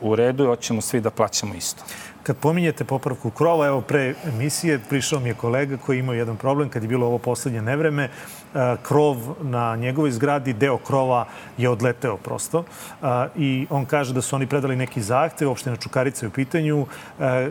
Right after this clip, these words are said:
Speaker 2: da izađe procenitelj štete na, na lice teren-, na, na lice mesta i da, e, eventualno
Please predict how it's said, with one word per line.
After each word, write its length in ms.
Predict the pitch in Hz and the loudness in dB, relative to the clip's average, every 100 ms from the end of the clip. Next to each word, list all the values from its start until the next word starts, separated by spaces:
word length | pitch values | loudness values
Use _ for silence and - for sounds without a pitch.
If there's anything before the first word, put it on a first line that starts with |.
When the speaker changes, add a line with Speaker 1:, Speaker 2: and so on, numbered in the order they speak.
| - | -4
Speaker 2:
da 640 | 147 120 113 139 139 139 202 | -6 -4 0 2 4 2 2
izađe 580 | 135 120 139 120 113 131 | 0 2 2 0 -2 -2
procenitelj 720 | 131 127 139 131 - 110 110 - | -2 -2 -2 -2 -4 -6 -6 -8
štete 420 | - 135 120 120 | -2 -2 -2 -4
na, 240 | 110 113 143 | -4 -4 -4
na 180 | 127 117 | -4 -4
lice 240 | 120 - 104 | -4 -6 -6
teren-, 220 | 117 151 | -4 -2
na, 240 | 170 151 156 | 0 2 2
na 160 | 165 139 | 0 2
lice 260 | 139 127 | 0 0
mesta 400 | 131 180 - 208 170 | 0 0 0 2 2
i 180 | 185 196 | 2 2
da, 420 | 160 180 170 170 208 165 156 151 - 214 | 4 4 4 0 0 2 4 2 -2 -2
e, 60 | 165 | 0
eventualno 600 | 170 156 165 151 143 | 0 2 0 2 2